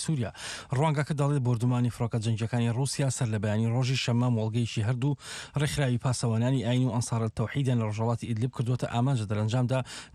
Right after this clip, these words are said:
نۆ کەس لە چەکدارانی ئەو دوو ڕێکخراوە کوژراون و هەشت جیهادیش بریندار بوون. ڕێکخراوی پاسەوانانی ئاین هاوپەیوەندن بە ڕێکخراوی ئەلقاعیدە و نزیکەی هەزار و هەشتصەد چەکداریان هەیە و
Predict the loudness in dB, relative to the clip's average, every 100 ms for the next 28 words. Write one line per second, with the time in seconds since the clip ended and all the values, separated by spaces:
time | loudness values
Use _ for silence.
0 | 2 4 2 0 0 -2 -4 -4 -4 -2
1 | 0 2 2 0 0 0 -2 -2 -2 0
2 | 0 0 2 2 2 0 0 0 0 0
3 | -2 0 0 2 0 0 -2 -4 -12 -10
4 | -4 -2 0 0 0 -2 0 0 2 2
5 | 2 2 2 0 -2 -2 0 0 2 2
6 | 0 -2 -2 0 0 -2 -2 0 0 2
7 | 0 -2 -2 0 2 0 0 -2 -4 -4
8 | -4 -2 0 0 2 2 0